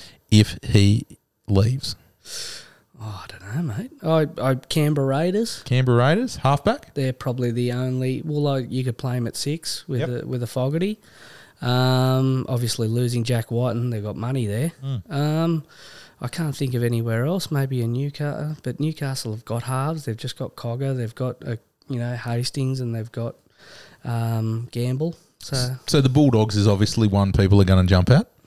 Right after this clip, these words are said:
Speaker 2: Yeah, but I don't think the Bulldogs have got the capability of signing, unless, I mean,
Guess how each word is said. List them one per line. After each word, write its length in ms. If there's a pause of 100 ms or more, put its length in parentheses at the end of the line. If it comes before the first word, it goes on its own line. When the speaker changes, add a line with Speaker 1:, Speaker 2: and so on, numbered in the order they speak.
Speaker 2:
Yeah, 240
but 180 (320)
I 80
don't 180
think 160
the 60
Bulldogs 400
have 120
got 200
the 100
capability 800
of 120
signing, 540 (160)
unless, 560 (560)
I 60
mean, 300